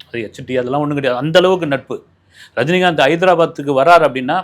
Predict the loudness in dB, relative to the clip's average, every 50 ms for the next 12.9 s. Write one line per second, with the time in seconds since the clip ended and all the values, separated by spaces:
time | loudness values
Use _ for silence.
0 | -6 -4 0 0 2 2 2 0 0 0 -2 0 -2 -2 -2 -4 -10 -8 -4 -2
1 | -2 0 0 0 0 0 -4 -6 -10 -8 -6 -6 -6 -6 -8 -6 -6 -6 -6 -6
2 | -8 -10 -10 -12 -12 -16 -18 _ _ _ _ _ _ _ _ _ -16 -14 -8 -6
3 | -4 -4 -2 -2 -2 -2 -2 -2 -2 -2 -2 -2 -6 -6 -6 -6 -6 -6 -8 _
4 | _ _ _ _ -10 -4 -2 -2 -2 -2 -4 -2 0 0 0 0 0 -4 -4 -2
5 | -2 -2 -2 -2 -6 -12 _ -8 -6 -6 -6 -6 -6 -4 -4 -4 -2 0 -2 -2
6 | 0 0 -4 -4 -4 -4 -2 -2 -2 -2 -6 _ _ _ _ _ _ _ _ _
7 | -10 -8 -8 -8 -6 -4 -2 -2 -2 -2 -2 -2 -2 -2 -2 -4 -6 -6 -6 -4
8 | -2 -2 0 0 -2 -4 -6 -6 -6 -6 -6 -6 -6 -6 -4 -2 -2 -2 -2 -2
9 | -4 -6 -4 -2 -2 -2 -2 -4 -4 -6 -8 -6 -6 -6 -6 -6 -6 -8 -8 -10
10 | -10 -8 -8 -10 -8 -8 -8 -8 -8 -8 -8 -8 -8 -10 -12 -16 _ _ _ _
11 | _ _ _ -2 0 0 0 0 -2 -4 -4 -4 -4 -4 -4 -6 -8 _ -12 -12
12 | -10 -10 -10 -8 -8 -8 -8 -10 -12 -10 -8 -8 -8 -8 -8 -6 -8